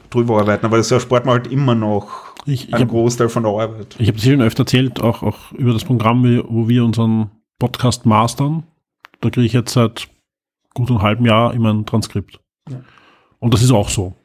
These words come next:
Speaker 2: Also macht eine, eine, eine ziemlich gute K I, die da anscheinend, äh, lizenziert wurde. Und, ähm, auch mit österreichischer Sprachfärbung bin ich immer sehr überrascht, wie ad-, über das Ganze ist.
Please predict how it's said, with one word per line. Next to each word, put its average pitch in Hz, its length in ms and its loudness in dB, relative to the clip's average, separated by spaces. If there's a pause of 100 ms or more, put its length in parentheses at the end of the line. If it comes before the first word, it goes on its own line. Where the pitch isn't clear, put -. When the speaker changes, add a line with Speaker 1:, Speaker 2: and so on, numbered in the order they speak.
(100)
Speaker 2:
Also 107 180 0
macht 117 200 0
eine, 120 160 2
eine, 110 220 2
eine 113 240 0
ziemlich 117 260 0
gute 151 240 0
K 156 140 0
I, 165 260 2
die 143 140 -2
da 131 220 2
anscheinend, 117 640 0
äh, 101 140 0
lizenziert 123 500 0
wurde. 131 360 0 (640)
Und, 117 600 2
ähm, 107 640 2 (480)
auch - 280 -2
mit 131 160 2
österreichischer 127 480 2
Sprachfärbung 131 840 -2
bin 127 120 2
ich 123 120 4
immer 120 160 2
sehr 110 220 0
überrascht, 110 540 -2
wie 123 280 2
ad-, 113 240 -6
über 110 280 0
das 123 140 -6
Ganze 117 320 -4
ist. 160 320 -4